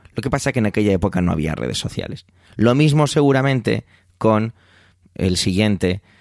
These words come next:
con el señor Dalton, lo mismo con Lasseter, aunque solo hicieron una película, aunque bueno, ahí tuvieron, tuvo que ver otro, otra serie de cosas. Lo mismo seguramente ocurriría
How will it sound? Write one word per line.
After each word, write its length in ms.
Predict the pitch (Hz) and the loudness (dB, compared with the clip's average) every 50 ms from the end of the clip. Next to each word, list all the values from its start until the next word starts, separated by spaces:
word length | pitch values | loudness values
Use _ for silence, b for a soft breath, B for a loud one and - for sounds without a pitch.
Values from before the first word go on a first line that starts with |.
| b b b b _ | b b b b _
con 440 | - 90 87 90 92 92 92 92 90 | -4 -2 0 2 2 2 2 2 0
el 100 | 90 - | 0 0
señor 280 | - 92 90 92 95 | -2 0 0 2 2
Dalton, 400 | 107 120 - 98 107 95 98 98 98 | 2 2 0 0 0 -2 -2 -2 -2
lo 160 | - 101 98 | 0 0 2
mismo 360 | 104 110 107 101 107 101 98 | 2 2 0 0 0 0 0
con 360 | - 104 101 98 95 95 92 95 | 2 2 2 4 4 4 2 2
Lasseter, 500 | 110 120 - - 98 90 104 101 98 - | 0 0 0 -2 -2 -2 -2 -4 -4 -4
aunque 220 | - 92 - 87 | -6 -6 -6 -4
solo 160 | 82 98 90 90 | -2 0 0 0
hicieron 280 | 85 - 98 87 85 | 0 0 0 0 0
una 80 | - - | -2 -2
película, 520 | - 85 104 113 - 92 90 87 87 - _ _ | 0 0 0 0 0 0 0 0 -2 -4 _ _
aunque 180 | - 87 - | -8 -4 -2
bueno, 200 | 92 92 87 82 | -2 -2 0 0
ahí 120 | 92 92 80 | -2 -2 -2
tuvieron, 500 | - 85 87 87 82 85 85 85 85 - - | -2 0 0 0 2 0 0 0 -2 -2 -2
tuvo 200 | - 90 82 80 | -2 -2 -2 -2
que 80 | - 85 | -2 -2
ver 120 | 82 85 | -2 -2
otro, 200 | 82 78 82 80 90 82 85 69 - - | -4 -4 -4 -6 -4 -4 -6 -6 -6 -6
otra 220 | 87 - 87 87 | -6 -6 -6 -6
serie 220 | - 95 92 82 | -4 -4 -4 -4
de 100 | 85 - | -4 -4
cosas. 320 | - 117 104 95 90 87 b b b b b b b | -4 -2 -2 -2 -4 -6 b b b b b b b
Lo 160 | - 120 123 | 0 2 2
mismo 260 | 156 185 160 143 131 | 4 2 2 2 0
seguramente 580 | 120 - 110 107 110 101 101 104 110 104 - 98 | 2 2 2 2 2 2 2 0 0 0 0 0
ocurriría 640 | 92 87 98 90 90 90 95 110 107 98 90 87 | 0 0 0 0 0 0 0 2 2 0 0 -2